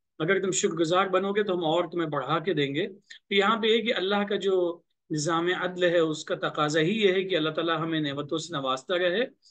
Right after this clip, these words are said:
लेकिन उन नेमतों के नवा-, की नवाजिश में जो भी नेमतें वो देता है एक हिकमत भी पोशीदा है।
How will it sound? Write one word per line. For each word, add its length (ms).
लेकिन 320
उन 140
नेमतों 440
के 140
नवा-, 320
की 200
नवाजिश 540
में 240
जो 280
भी 140
नेमतें 360
वो 100
देता 260
है 140
एक 140
हिकमत 340
भी 180
पोशीदा 420
है। 160